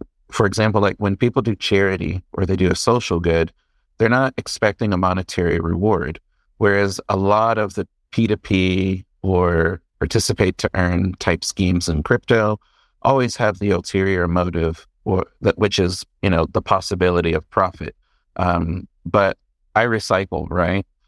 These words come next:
And I recycle because I'm either forced to do it or I do it because I assume it's for the greater good.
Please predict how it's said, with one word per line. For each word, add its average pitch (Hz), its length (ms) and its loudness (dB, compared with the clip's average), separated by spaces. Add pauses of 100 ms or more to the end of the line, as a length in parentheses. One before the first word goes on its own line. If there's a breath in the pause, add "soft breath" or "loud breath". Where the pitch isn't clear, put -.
(240)
And 101 300 0
I 107 60 2
recycle 101 720 0 (460)
because 87 680 0 (160)
I'm 95 160 0
either 87 260 0
forced - 400 -2
to 117 80 2
do 117 200 2
it 151 160 -2 (520)
or 110 220 2
I 98 80 2
do 98 220 0
it 98 160 2
because 95 340 -2
I 95 120 2
assume 95 440 -2
it's - 160 -6
for 98 140 0
the 85 100 0
greater 87 300 0
good. 95 340 0